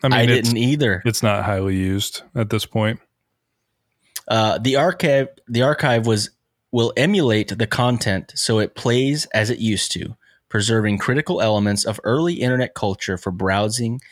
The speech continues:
Speaker 2: that can no longer run them. The Internet Archive says you can already browse over one thousand games and animation that it saved, including classics like Peanut Butter Jelly Time and All Your Base Are Belong to Us.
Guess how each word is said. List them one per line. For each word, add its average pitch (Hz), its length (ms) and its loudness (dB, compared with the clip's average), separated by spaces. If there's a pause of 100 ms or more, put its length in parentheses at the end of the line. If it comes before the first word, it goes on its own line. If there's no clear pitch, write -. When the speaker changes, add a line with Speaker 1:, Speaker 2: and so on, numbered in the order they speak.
(520)
Speaker 2:
that 104 220 -2
can 101 180 0
no 101 160 2
longer 98 360 0
run 92 260 0
them. - 200 -12 (1200)
The 131 100 4
Internet 208 220 2
Archive 127 420 2
says 139 300 2
you 131 60 0
can 113 220 0 (180)
already 180 320 2
browse 117 580 2
over 107 240 0
one 139 220 0
thousand 147 380 2
games 120 240 0
and 113 80 2
animation 104 540 2
that 98 140 2
it 92 120 -2
saved, 107 520 0
including 175 460 -2
classics - 480 -2
like - 240 0 (220)
Peanut 95 260 -2
Butter 110 160 2
Jelly 101 320 0
Time 92 400 -2 (300)
and 101 320 2
All 110 180 2
Your 127 120 0
Base 107 340 0
Are 104 120 0
Belong 95 380 -2
to - 180 -6
Us. 90 300 -4